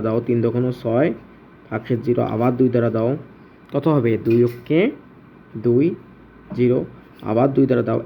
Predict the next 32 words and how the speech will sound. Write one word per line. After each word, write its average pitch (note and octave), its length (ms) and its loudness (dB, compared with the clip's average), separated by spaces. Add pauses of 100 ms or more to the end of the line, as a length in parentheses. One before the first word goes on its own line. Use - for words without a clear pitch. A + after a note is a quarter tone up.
(140)
এখন G#3 180 2 (120)
দেখো D3+ 280 2 (480)
যে D#3 60 2 (120)
এইটা D#3+ 220 4
আজকে - 260 -6
আমাদের E3+ 280 4
কী C3 160 -2
ছিল? A#2 140 -12 (200)
এইটা C3 260 -6
কিন্তু E3 140 -4 (100)
আমাদের C#3+ 200 2 (100)
ছিল A2+ 180 2 (1300)
বাইনারি D3 400 6 (120)
সংখ্যার E3+ 500 -2 (200)
বেজ। A#2+ 260 0 (480)
So - 80 -2 (140)
বেজের C#3+ 360 4
চেয়ে F3 180 0
এখন E3 220 -2
কি E3 60 0 (100)
ভাগফলটা C#3+ 460 -2
জিরো B2 200 4
হয়ে, C#3+ 140 2 (160)
এ, - 20 0 (440)
ছোট D#3+ 200 4
হয়ে D#3 160 6
গেছে C#3+ 160 -2
না? E3+ 100 0 (400)
So - 80 -4 (120)
যখনই E3 400 2
বেজের D3 320 4
চেয়ে E3 180 2